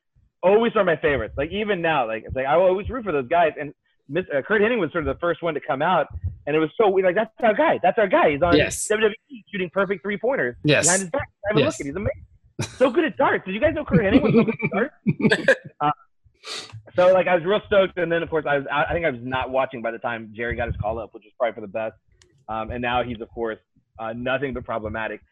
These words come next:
Speaker 1: But I came back, as I did with comics. I've gone for a long time because with, uh, wrestling and comics, I discovered drugs and women and drinking. So I took a break.
Speaker 2: <laughs>
Speaker 1: Um, but I got, I got called back, like, what, ninety? When, when was it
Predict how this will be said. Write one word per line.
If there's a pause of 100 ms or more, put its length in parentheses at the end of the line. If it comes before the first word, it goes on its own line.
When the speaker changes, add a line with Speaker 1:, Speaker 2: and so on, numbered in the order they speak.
(240)
Speaker 1:
But (640)
I
came
back, (180)
as
I
did
with
comics.
I've
gone
for
a
long
time
because
with, (300)
uh, (140)
wrestling
and
comics, (360)
I
discovered
drugs
and
women
and
drinking. (120)
So
I
took
a
break.
Speaker 2:
<laughs> (680)
Speaker 1:
Um, (440)
but
I
got,
I
got
called
back, (160)
like,
what,
ninety?
When,
when
was
it